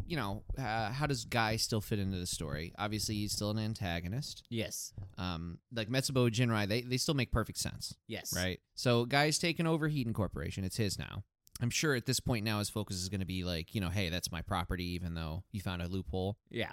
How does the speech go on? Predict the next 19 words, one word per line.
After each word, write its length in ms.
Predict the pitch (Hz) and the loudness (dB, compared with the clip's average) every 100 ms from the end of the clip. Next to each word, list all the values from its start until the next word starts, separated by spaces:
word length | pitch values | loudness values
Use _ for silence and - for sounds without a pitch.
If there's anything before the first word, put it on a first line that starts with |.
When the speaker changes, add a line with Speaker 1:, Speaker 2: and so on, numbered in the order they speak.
| - | -6
Speaker 1:
You 80 | - | -2
know, 160 | 90 90 | 0 4
plus 200 | 135 123 | 6 6
he's 200 | 117 95 | 2 2
gotta 220 | 110 92 | 2 2
win. 260 | 85 95 71 - - | 2 0 -2 -8 -6
Speaker 2:
Yes. 160 | 120 | 0
Speaker 1:
He 40 | 107 | 2
just 140 | 95 | 2
has 320 | 117 95 - | 2 2 2
to. 120 | - - 120 | -2 -4 -6
He 120 | - | -6
can't, 340 | 110 113 92 - _ | -2 -2 -2 -6 _
he 120 | 117 | -2
can't 180 | 110 95 | 0 2
let 160 | 101 | 0
this 180 | - 90 | 0 -4
go. 320 | 87 92 - - - | 0 0 -2 -6 -4
Speaker 2:
Yeah. 180 | 139 | -2